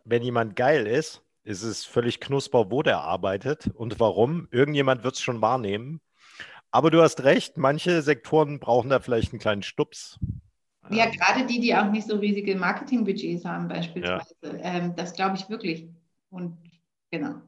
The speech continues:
Speaker 2: Ja, und ansonsten, wenn jemand von euch Erfahrung hat mit diesem Radfahren, ich brauch halt jetzt irgendwie mal so eine Alternative. Ich muss mal irgendwas mit Speed <laughs> machen. Ich muss mal irgendwo runterrasen, <laughs> hab ich mir überlegt.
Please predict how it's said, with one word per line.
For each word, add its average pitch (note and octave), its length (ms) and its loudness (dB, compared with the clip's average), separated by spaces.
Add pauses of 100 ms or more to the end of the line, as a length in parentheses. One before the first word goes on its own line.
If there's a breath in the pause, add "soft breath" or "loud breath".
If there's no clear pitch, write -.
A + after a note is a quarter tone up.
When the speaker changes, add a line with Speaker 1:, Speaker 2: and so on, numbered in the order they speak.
(260)
Speaker 2:
Ja, C4 260 6
und A3 80 0
ansonsten, B3 420 4
wenn A#3 100 4
jemand A#3 260 -2
von A#3 120 -4
euch A3+ 260 0
Erfahrung A3+ 420 2
hat A3 140 -2
mit G#3 140 -2
diesem G#3 200 -2
Radfahren, C4 600 0
ich - 160 -6
brauch A#3+ 200 0
halt A#3 200 0
jetzt - 340 -6
irgendwie G#3+ 400 -4
mal G#3 240 2
so G#3 80 -4
eine G3+ 460 0
Alternative. A3 600 -2
Ich - 140 -4
muss A3+ 180 0
mal G#3 240 4
irgendwas A#3 460 0
mit G#3 220 0
Speed B3 360 2 (180 loud breath)
<laughs> - 140 -14
machen. E3+ 300 -2
Ich G3+ 60 -4
muss G3+ 120 -12
mal G#3 120 2
irgendwo G#3 200 4
runterrasen, F3 800 4 (220)
<laughs> - 200 -12
hab D4 180 6
ich - 140 -2
mir G3 140 6
überlegt. F3 420 2